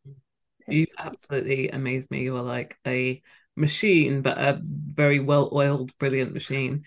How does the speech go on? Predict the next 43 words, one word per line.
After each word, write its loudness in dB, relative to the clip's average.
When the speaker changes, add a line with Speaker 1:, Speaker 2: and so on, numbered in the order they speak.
Speaker 2:
I'm 6
Speaker 1:
Uh, 6
Speaker 2:
entirely 4
powered 4
by 4
jelly 0
beans. -2
Like, 4
I, 4
I, 6
you -2
know, 2
when 2
I'm 0
having, 0
like, -4
a -12
bad 0
time 0
working 0
'cause -2
I'll 4
bleat -2
that 2
I've 2
run 4
out 4
of -4
twe-, 0
uh, 2
jelly -2
beans, -6
I'll 0
tweet -4
it -4
even. -4
Bleat, -2
tweet. -8
Uh, -12
sadly, 0
tweet. -8
Speaker 1:
Mm. 6
Speaker 2:
Um, -4